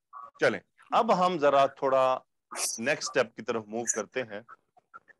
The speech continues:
अब, अब मुझे बताइए, शकूरन, शकूरन ले लें उसको हालत रफा में,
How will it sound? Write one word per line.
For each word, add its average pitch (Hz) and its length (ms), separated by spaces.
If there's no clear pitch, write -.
अब, 202 160
अब 233 60
मुझे 214 220
बताइए, 185 440
शकूरन, 202 960
शकूरन 226 480
ले 156 120
लें 151 120
उसको 147 320
हालत 131 340
रफा 127 280
में, 120 220